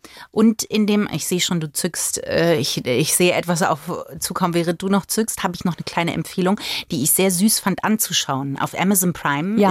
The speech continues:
Speaker 1: ist die Serie, die Bücher, es basiert auf einer Buchreihe, die ich
Speaker 2: Mhm.
Speaker 1: nicht empfehlen kann. Also
Speaker 2: Ach so.
Speaker 1: das ist wirklich richtig, <laughs> äh, und die Serie hat einen ganz schlimmen Namen, sie heißt nämlich The Summer I Turned Pretty.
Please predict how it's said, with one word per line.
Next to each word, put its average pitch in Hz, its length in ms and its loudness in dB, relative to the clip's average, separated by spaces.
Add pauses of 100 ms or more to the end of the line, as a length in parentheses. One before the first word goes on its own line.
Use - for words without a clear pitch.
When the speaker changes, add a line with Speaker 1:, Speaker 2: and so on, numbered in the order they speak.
Speaker 1:
ist - 40 -2
die 180 80 -2
Serie, 175 220 -2 (280)
die 185 100 4
Bücher, 226 340 4
es 175 240 -2
basiert 185 400 2
auf - 100 -2
einer 185 120 -2
Buchreihe, 156 640 -2
die 185 120 2
ich 208 140 6
Speaker 2:
Mhm. 214 60 8
Speaker 1:
nicht 240 180 4
empfehlen 143 380 -2
kann. 165 280 -2
Also - 120 2
Speaker 2:
Ach 226 80 0
so. 269 60 4
Speaker 1:
das - 140 0
ist 196 140 -4
wirklich 190 300 -6
richtig, - 400 -8 (340)
<laughs> 226 80 -8 (840)
äh, 190 260 2
und 185 220 -2
die 175 60 -8
Serie 220 340 0
hat 196 100 0
einen 185 80 -4
ganz 185 200 0
schlimmen 160 260 -4
Namen, 160 240 2
sie 175 120 -2
heißt 175 160 -2
nämlich 170 240 -2
The 165 80 -4
Summer 196 420 2
I 160 100 -2
Turned 160 340 -4
Pretty. 165 500 -6